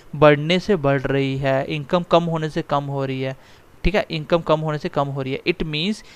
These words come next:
कि कैसा रिलेशन है, यहाँ पे डायरेक्ट, डायरेक्ट रिलेशन है। और इसी को आप ये भी बोल सकते हो, कैसा रिलेशन है, पॉजिटिव रिलेशन है। कैसा रिलेशन है, पॉजिटिव रिलेशन है। तो यहाँ से क्वेश्चन एग्जाम में पूछा जाता है,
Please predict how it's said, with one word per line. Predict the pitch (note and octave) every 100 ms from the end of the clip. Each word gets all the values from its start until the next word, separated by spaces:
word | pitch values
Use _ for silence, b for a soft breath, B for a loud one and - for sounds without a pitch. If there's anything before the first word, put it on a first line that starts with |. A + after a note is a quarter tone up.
| B -
कि |
कैसा | - D#3+ D3+ F3
रिलेशन | D#3+ D#3+ - F3+
है, | C#4+ b b _
यहाँ | D3 C#3 C#3+
पे | F3+ F#3
डायरेक्ट, | C3+ B2+ E3+ C#3+ - _ _ - _ -
डायरेक्ट | C#3 B2 D#3 G3+ - - -
रिलेशन | D3 B2+ C3 - C3+
है। | C#3+ - - _ _ _ b b b b D3+
और | -
इसी | D#3+ - F#3+
को | G3+ G3+
आप | E3 E3 D3+
ये | C#3+
भी | D3
बोल | C#3+ C#3
सकते | C3+ - C#3
हो, | C3+ D#3+ A3+ B B -
कैसा | D3+ C#3+ D#3+
रिलेशन | D3 D3 E3 E3
है, | A3+ -
पॉजिटिव | C3+ C3 D3 C#3 E3 D#3
रिलेशन | C#3+ C3 C3 B2+ C3+
है। | C3+ C#3+ - _ _ -
कैसा | C#3+ -
रिलेशन | D3 C#3+ - F3
है, | D#4 b b b b
पॉजिटिव | D#3 C3 B2+ - F#3 G#3+ - C#3+
रिलेशन | C3 B2+ B2 -
है। | C3+ C3+ - - _ - - _ - _ _ - _ - -
तो | D#3
यहाँ | C#3 C#3 D#3+
से | E3+ F3+
क्वेश्चन | D#3 C#3 D3
एग्जाम | C3+ B2+
में | B2
पूछा | - E3+ F#3+
जाता | E3 D3+
है, | -